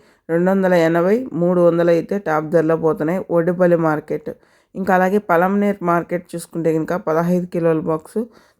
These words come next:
త్రీ గ్రేడ్ కాయలు, నాసుకాయలు, పొడికాయలు, అన్‌క్వాలిటీ టమాటా చూసుకుంటే కనుక యాభై రూపాయల నుంచి వంద రూపాయల వరకు అయితే టాప్ ధరలో పోతున్నాయి. సెకండ్ క్వాలిటీ చూసుకుంటే కనుక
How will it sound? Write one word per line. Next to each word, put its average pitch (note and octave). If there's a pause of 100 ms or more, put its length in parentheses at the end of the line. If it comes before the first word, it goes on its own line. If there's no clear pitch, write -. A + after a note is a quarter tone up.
త్రీ A3
గ్రేడ్ G#3+
కాయలు, E3+
నాసుకాయలు, F3
పొడికాయలు, E3+
అన్‌క్వాలిటీ E3+
టమాటా E3
చూసుకుంటే E3
కనుక D#3+ (400)
యాభై F#3
రూపాయల G3
నుంచి F#3
వంద E3
రూపాయల D#3+
వరకు E3
అయితే E3
టాప్ D#3+
ధరలో D#3
పోతున్నాయి. E3+ (420)
సెకండ్ G#3
క్వాలిటీ G#3
చూసుకుంటే F3
కనుక E3